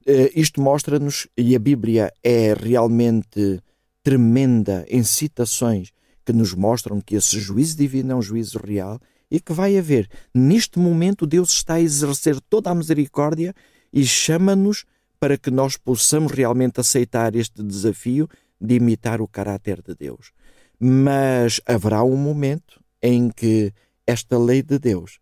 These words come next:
vai servir para o julgamento, quando esse juízo, eh, se instalar e quando, eh, nós tivermos já rejeitado todos estes convites de Deus.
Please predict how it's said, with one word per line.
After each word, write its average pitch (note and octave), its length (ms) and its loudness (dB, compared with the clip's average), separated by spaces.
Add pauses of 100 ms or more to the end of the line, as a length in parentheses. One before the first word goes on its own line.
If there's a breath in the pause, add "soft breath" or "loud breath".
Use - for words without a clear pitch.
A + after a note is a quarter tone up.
(360)
vai A2 280 -2
servir G#2+ 540 -4
para A2 420 -8 (120)
o A#2+ 140 0
julgamento, G#2+ 640 -2 (280)
quando G2+ 340 -2
esse G#2+ 380 -2
juízo, G#2 680 -4 (380)
eh, G#2 320 0
se A#2+ 220 0
instalar A2+ 760 0 (420)
e A#2+ 140 2
quando, B2 880 2
eh, A#2+ 220 4
nós A#2 320 2
tivermos G#2+ 440 -2
já G#2 120 -6
rejeitado G2+ 760 -6 (360)
todos G#2 300 0
estes G2+ 240 -4
convites - 580 -14
de - 40 -20 (120)
Deus. - 280 -14